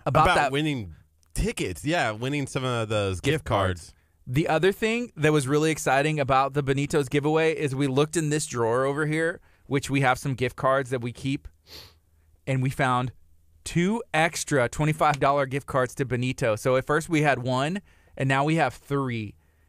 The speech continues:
Speaker 1: We f-, we looked in the stash, and I don't even know how they got there. I think it was God for this moment, but either way.
Speaker 2: Yeah, that is our, uh, a video that we
Speaker 1: Came
Speaker 2: dropped
Speaker 1: through.
Speaker 2: yesterday on our Facebook page. So if you wanted some free tacos, now's your chance to go do that.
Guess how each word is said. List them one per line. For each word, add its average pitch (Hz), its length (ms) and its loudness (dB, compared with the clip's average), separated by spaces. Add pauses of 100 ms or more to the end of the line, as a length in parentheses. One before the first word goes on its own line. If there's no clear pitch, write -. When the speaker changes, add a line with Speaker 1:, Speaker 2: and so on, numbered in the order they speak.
(120)
Speaker 1:
We 131 120 -2
f-, 151 100 -8
we 156 200 2
looked 175 240 0
in 175 80 2
the 151 60 0
stash, 127 560 0
and 135 200 -2
I 123 140 0
don't 170 140 0
even 160 180 0
know 139 140 2
how 143 160 2
they 151 100 2
got 131 240 0
there. 175 320 0 (220)
I 135 100 0
think 151 180 -2
it 170 60 0
was 151 160 0
God 123 400 0 (140)
for 143 120 0
this 143 180 -2
moment, 139 380 0 (540)
but 127 140 -2
either 139 160 2
way. 110 300 0 (280)
Speaker 2:
Yeah, 143 220 0
that 165 260 0
is 190 140 -4
our, 156 320 2
uh, 143 260 -4
a 127 60 -4
video 160 260 -2
that 151 160 -2
we 131 80 -2
Speaker 1:
Came 110 60 -2
Speaker 2:
dropped 135 240 0
Speaker 1:
through. 117 80 -4
Speaker 2:
yesterday 120 360 -4
on 107 120 -2
our 104 80 -4
Facebook 107 340 -8
page. 98 220 -2
So - 100 -6
if 101 140 -6
you 139 100 -4
wanted 131 320 -6
some 107 300 -4
free 139 240 -6
tacos, 98 640 -4 (720)
now's 123 220 0
your 107 100 -8
chance 127 500 -6 (580)
to 175 120 -4
go 104 140 -2
do 110 220 -4
that. 95 260 -2